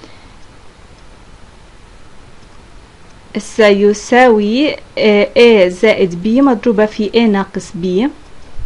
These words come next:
في هذه الحالة هذا يعني أن، آه، أربعة إكس تربيع ناقص خمسة وعشرين ستكون عبارة عن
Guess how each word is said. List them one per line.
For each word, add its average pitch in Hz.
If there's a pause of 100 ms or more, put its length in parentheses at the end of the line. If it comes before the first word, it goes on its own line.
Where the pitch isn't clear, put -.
(920)
في 294
هذه 254
الحالة 220
هذا 254
يعني 220
أن، 220
آه، 202
أربعة 196
إكس -
تربيع 196
ناقص 202
خمسة 208
وعشرين 180
ستكون 208
عبارة 190
عن 185